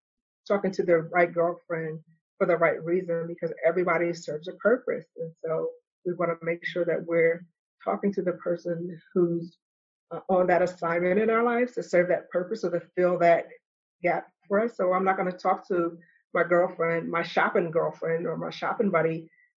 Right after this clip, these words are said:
about really serious, heavy things, because that's not what she's there for. She, we go shopping, we have a good time, we take our minds off of things. We're not there to talk about stuff that's really deep and heavy. And so paying attention to those things, and,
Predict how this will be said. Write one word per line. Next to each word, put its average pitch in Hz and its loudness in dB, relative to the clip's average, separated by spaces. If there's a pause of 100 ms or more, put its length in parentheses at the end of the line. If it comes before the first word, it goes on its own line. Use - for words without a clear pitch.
about 170 4 (600)
really 180 2
serious, 180 2
heavy 170 0
things, 240 2
because - 0 (540)
that's 190 4
not 175 4
what 175 0
she's 175 -8
there 320 4
for. 160 2
She, - -12 (100)
we 202 0
go 196 4
shopping, 202 0
we 190 2
have 170 0
a 165 -10
good 165 -6
time, 208 0
we 180 -2
take 170 -2
our 156 0
minds 240 4
off 165 -2
of 165 -16
things. 160 -8
We're 180 -2
not - -6
there 185 0
to 196 -16
talk - -8
about 160 2
stuff 156 -14
that's - -10
really 175 0
deep 175 0
and 170 -8
heavy. 208 -2 (500)
And 170 -10
so 165 0
paying 170 0
attention 202 -4
to - -12
those 165 -6
things, 170 -12
and, 160 -4